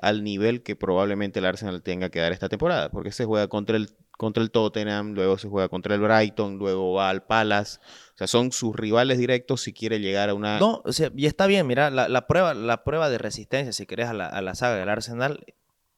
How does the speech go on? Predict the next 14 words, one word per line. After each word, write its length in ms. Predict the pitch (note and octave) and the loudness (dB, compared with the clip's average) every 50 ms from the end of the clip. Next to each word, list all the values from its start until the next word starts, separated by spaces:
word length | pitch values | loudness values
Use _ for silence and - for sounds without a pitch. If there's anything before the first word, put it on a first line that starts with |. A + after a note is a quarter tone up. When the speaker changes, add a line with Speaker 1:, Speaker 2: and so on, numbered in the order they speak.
| _ _ _ _ _ _ _ | _ _ _ _ _ _ _
Speaker 2:
puede 220 | - C3 D3 D3 C#3 | -2 0 2 2 0
ser 180 | - D3 D3+ | -2 -4 -4
una 360 | D3+ D3+ D#3 D3 C#3 B2+ A#2 | -4 -4 -6 -6 -4 -4 -4
buena 320 | A2+ A#2 B2 C#3 D#3+ E3 D3+ | -4 -2 -2 -2 0 0 -2
oportunidad 300 | - - A#2+ C3 C3+ C#3 | -2 -4 -6 -6 -6 -6
este 140 | D3+ - - | -6 -8 -6
partido, 500 | - G#2 G2+ G#2 - C#3 C#3+ C3+ A2 F#2+ | -4 -4 -4 -4 -2 -2 -2 -2 -2 -4
y 140 | F#2+ G2 - - | -6 -8 -10 -8
apoyado, 500 | G2+ G2+ - - G#2+ A2+ A#2+ B2+ B2+ A2+ | -10 -8 -6 -6 -4 -2 -2 -2 -2 -4
si 140 | A#2 A2 | -8 -10
querés, 200 | - G#2 A2+ A#2+ | -8 -6 -6 -6
con, 260 | - A2+ G#2 G2 F#2+ F#2 | -6 -8 -10 -10 -10 -12
con 200 | - F#2 F#2 - | -12 -12 -6 -4
Thomas. 360 | - A#2 A#2 G#2+ G2 - | -2 -2 -2 -4 -6 -10